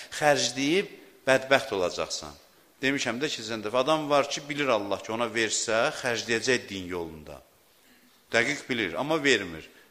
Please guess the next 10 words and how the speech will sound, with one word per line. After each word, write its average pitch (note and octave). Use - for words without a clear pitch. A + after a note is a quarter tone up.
Niyə? D3+
Bu C#3
ki, D#3
yaxşı D3
iş -
görəcək. G#2+
Yox, C3
onu C#3+
xərcləyəndən C3+
sonra C#3+